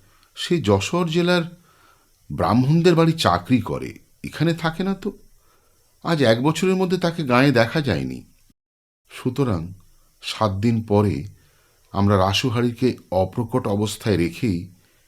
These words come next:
বেলডাঙ্গা থেকে রওনা হলাম বাড়ির দিকে। সত্য বললে, "দাদা,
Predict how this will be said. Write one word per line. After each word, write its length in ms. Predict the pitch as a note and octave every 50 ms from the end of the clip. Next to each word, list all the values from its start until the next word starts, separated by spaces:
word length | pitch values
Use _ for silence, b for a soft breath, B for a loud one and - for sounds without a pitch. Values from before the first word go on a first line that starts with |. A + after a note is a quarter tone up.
| _ _ _ _ _ -
বেলডাঙ্গা 520 | D#2 F#2 G2 G2 G2 F#2+ G#2 G2 G2 G2+
থেকে 260 | G2 - G#2+ G2 B2+
রওনা 300 | G#2 F#2 F2 F2+ F#2 G#2
হলাম 400 | G2+ F#2 G#2 F#2+ D#2+ D#2+ G#2+ A#2 - - _ _ _ _ D2
বাড়ির 360 | D2 D#2+ D#2+ D2+ D#2 D#2+ C#2
দিকে। 400 | - - C#2 C#2 - - B1 - _ _ _ _ _ _ _ _ _ _ _ _
সত্য 380 | - - - G2 F#2+ - - A2
বললে, 480 | G2 G#2 G2+ G2+ G2+ G#2+ G#2 G2 G2+ b b b b b b b - -
"দাদা, 580 | F#2 F#2+ F2+ F#2+ A2+ A2+ G#2+ F#2+ E2+ - -